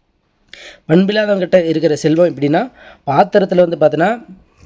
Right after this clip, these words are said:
பாத்திரத்தோட தன்மையால நல்ல பால் திரிந்து போகுது, போயிருது அப்படின்ற மாதிரி அர்த்தம். அஹ், பாத்-, பால் நல்லா தான் இருக்கும், ஆனா அந்த பாத்திரம் நல்லா இல்லாதனால அந்த பாலும் கெட்டுருது. அந்த மாதிரி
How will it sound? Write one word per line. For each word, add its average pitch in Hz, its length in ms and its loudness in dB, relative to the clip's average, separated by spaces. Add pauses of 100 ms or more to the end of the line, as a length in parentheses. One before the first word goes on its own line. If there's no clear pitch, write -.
(520)
பாத்திரத்தோட 185 560 2
தன்மையால 170 440 -2
நல்ல 180 320 -2
பால் 175 240 2
திரிந்து 180 340 0
போகுது, 131 540 -4
போயிருது 131 500 0 (280)
அப்படின்ற 139 360 2
மாதிரி 139 280 -2 (200)
அர்த்தம். - 260 -6 (240)
அஹ், 123 440 -4
பாத்-, 160 320 0
பால் 156 200 4
நல்லா 180 200 -2
தான் 185 100 0
இருக்கும், 175 340 -2 (260)
ஆனா 156 140 2
அந்த 160 160 -2
பாத்திரம் 190 340 -2
நல்லா 175 200 -2
இல்லாதனால 160 300 -4
அந்த 190 220 -4
பாலும் 156 280 0
கெட்டுருது. 131 560 -4
அந்த 127 160 -6
மாதிரி 160 320 -4